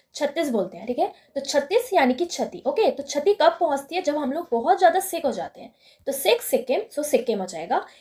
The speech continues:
ऐसे आपको याद रखना है। ओके, नेक्स्ट देखिए, the forty-two second amendment नाइनटीन सेवेंटी सिक्स में जो हुआ था, बहुत ज़्यादा इंपॉर्टेंट अमेंडमेंट है, कई सारी चीज़ें इसमें हुई थी। ओके, इसलिए इसको क्या कहा जाता है? मिनी कॉन्स्टिट्यूशन भी कहा जाता है।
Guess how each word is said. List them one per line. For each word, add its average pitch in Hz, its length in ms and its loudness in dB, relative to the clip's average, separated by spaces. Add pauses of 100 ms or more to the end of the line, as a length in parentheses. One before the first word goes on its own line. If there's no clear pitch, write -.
(100)
ऐसे 226 240 2
आपको 247 260 4
याद 202 260 2
रखना 175 200 -12
है। 196 60 -14
ओके, 247 220 0 (380)
नेक्स्ट 359 220 2
देखिए, 370 400 -2 (180)
the 277 100 4
forty-two 320 560 2 (160)
second 349 320 -2
amendment 233 460 0
नाइनटीन 240 320 0
सेवेंटी 285 300 0
सिक्स 262 280 -4
में 262 100 0
जो 262 100 2
हुआ 208 160 4
था, 254 240 -4
बहुत 285 240 4
ज़्यादा 320 220 2
इंपॉर्टेंट 247 380 -2
अमेंडमेंट 214 340 -4
है, 285 160 -6
कई 339 140 0
सारी 349 240 2
चीज़ें 320 300 -4
इसमें 294 200 -2
हुई 214 160 0
थी। 339 220 -6 (280)
ओके, - 240 0 (240)
इसलिए 370 320 4
इसको 359 220 0
क्या 285 180 2
कहा 277 160 0
जाता 247 240 4
है? 302 80 -2
मिनी 285 200 0
कॉन्स्टिट्यूशन 302 640 -2
भी 262 80 -2
कहा 214 240 -6
जाता 202 260 -6
है। 320 100 -2